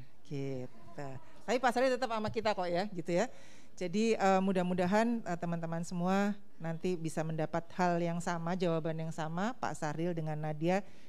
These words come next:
dan berita-berita positif bisa bermanfaat untuk semua masyarakat. Baik, kita nggak lama-lama,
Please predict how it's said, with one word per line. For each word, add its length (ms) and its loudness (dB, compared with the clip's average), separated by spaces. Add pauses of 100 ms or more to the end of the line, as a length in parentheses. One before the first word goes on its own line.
(120)
dan 300 -2
berita-berita 640 0
positif 640 -2
bisa 240 -4
bermanfaat 560 -4
untuk 240 -4
semua 560 -4
masyarakat. 560 -4 (400)
Baik, 400 4
kita 160 4
nggak 160 6
lama-lama, 480 4